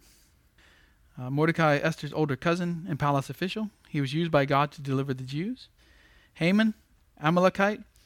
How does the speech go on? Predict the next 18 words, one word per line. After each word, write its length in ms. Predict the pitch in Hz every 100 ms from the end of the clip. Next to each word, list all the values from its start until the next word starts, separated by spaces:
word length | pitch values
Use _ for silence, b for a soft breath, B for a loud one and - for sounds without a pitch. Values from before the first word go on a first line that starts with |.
| -
captain 320 | 165 165 175
of 60 |
the 80 | 160
princes 480 | 147 175 170 175 165
who 100 | 143
plotted 320 | - 156 143
destruction 520 | 135 - 190 214 -
of 80 | 196
the 60 | 175
Jews, 460 | 160 160 151 156 - b b b b b
and 300 | 156 160 160 -
Ahasuerus, 800 | 156 165 - 160 147 147 -
the 100 | -
Persian 300 | 143 147 143
king 240 | 139 151 139
Xerxes 400 | 139 131 143 131
the 80 | 123
first. 560 | - 120 - - -